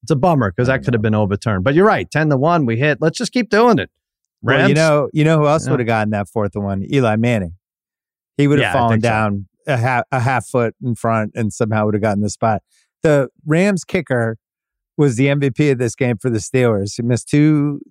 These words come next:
Speaker 2: two longer field goals. They were, like, fifty-yard field goals, but he missed them both,
Speaker 1: Right.
Speaker 2: and then he missed that extra point. And then, uh,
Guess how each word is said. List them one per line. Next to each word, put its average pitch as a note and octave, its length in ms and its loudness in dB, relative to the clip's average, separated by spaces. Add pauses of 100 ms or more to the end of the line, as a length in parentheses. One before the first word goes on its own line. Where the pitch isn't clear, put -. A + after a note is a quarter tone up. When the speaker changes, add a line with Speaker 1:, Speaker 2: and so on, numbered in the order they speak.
Speaker 2:
two D4 380 0 (280)
longer C4+ 380 2
field E3+ 300 2
goals. F#2 220 -4
They C#3 100 0
were, C3+ 80 2
like, B2+ 200 0
fifty-yard A#2 540 -2
field A#2 220 0
goals, F#2 240 -2
but A2+ 100 0
he G#2+ 60 0
missed A2+ 240 0
them A2 80 -8
both, A2 100 2 (160)
Speaker 1:
Right. - 20 -2
Speaker 2:
and G2+ 140 0
then G#2 80 0
he G#2+ 80 2
missed G#2 240 0
that G#2+ 140 2
extra G2+ 280 -2
point. A2+ 380 0 (640)
And B2 260 2
then, B2 220 2
uh, G#2 380 0